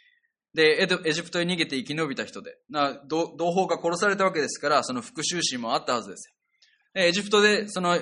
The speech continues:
生活していて、幸せであったはずなのに、国に帰ることにしたんですよ。まあ、それでその神が肌で動かしたということもわかりますね。で、次は二十三節から二十五節、エリアダの子レゾンという人。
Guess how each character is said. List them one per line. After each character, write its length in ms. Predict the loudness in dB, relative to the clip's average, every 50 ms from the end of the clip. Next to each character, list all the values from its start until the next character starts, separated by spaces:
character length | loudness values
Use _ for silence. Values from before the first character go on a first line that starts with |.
| -2 -8 -14
生 320 | -12 -8 -4 -2 -2 0
活 300 | 2 0 0 0 -2 -2
し 20 |
て 120 | 0 -2 -2
い 100 | -2 -2
て、 260 | -2 0 0 0 -2
幸 300 | -4 -2 2 2 2 2
せ 160 | 2 -2 -4
で 340 | -4 -4 -4 -4 -6 -12 _ _ _
あ 80 | 2 2
っ 80 | 2 2
た 80 | -2
は 100 | -4 -4
ず 100 | -4 -4
な 120 | -6 -6 -6
の 80 | -8
に、 160 | -10 -14 -16 -20 _ _ _ _
国 180 | -6 -4 -4 -4
に 140 | -4 -2 0
帰 160 | 2 2 2
る 80 | 2
こ 100 | 0 -4
と 100 | -6 -8
に 80 | -10 -10
し 80 | -10 -12
た 80 | -12
ん 60 | -12
で 80 | -14 _
す 120 | -20 -20
よ。 40 | -20 _ _ _ _ _ _ _ _ _ _ _ _ _ -10
ま 60 | -4
あ、 20 | -2
そ 80 | 0
れ 60 | 0 0
で 100 | 0 -2
そ 100 | -2 -2
の 120 | 0 2
神 220 | 2 2 2 4
が 320 | 4 4 4 4 2 -4 -12 -4 0
肌 200 | 2 4 4 4
で 120 | 4 2
動 240 | 0 0 -2 -2 0
か 120 | 0 2
し 60 | 2 2
た 100 | 0 -2
と 80 | -4
い 40 | -8
う 20 |
こ 100 | -10 -8
と 80 | -6 -4
も 120 | -2 -2
わ 100 | -2 -4
か 100 | -4 -8
り 80 | -10 -10
ま 100 | -10 -14
す 120 | -14 -14
ね。 160 | -14 -16 -16 -20 _ _ _ _ _ _ _ _ _ _ _ _ _ _ _ _ _ _ _ _ _ _ _ _ _ _ _ _ _ _ _ _ _ _ _ -20 -20 -20 -20 _ _ _ _ _ _ _
で、 160 | -2 0 0
次 200 | 0 0 2 4
は 300 | 6 6 6 6 4 2 -2
二 100 | -2 -2
十 140 | -2 0
三 220 | 0 2 0 0 0
節 180 | -2 -6 -4
か 60 | -2 -2
ら 60 | 0
二 140 | 0 -2 -4
十 120 | -4 -6
五 120 | -8 -8
節、 240 | -10 -10 -10 -6 -4
エ 60 | -2
リ 140 | 0 2 2
ア 40 | 2
ダ 120 | 2 0
の 100 | -2 -4
子 140 | -4 -4 -2
レ 160 | 0 2 0
ゾ 160 | 2 0 -4 -6
ン 80 | -6
と 100 | -8 -12
い 80 | -14 -14
う 20 |
人。 160 | -16 -20 -20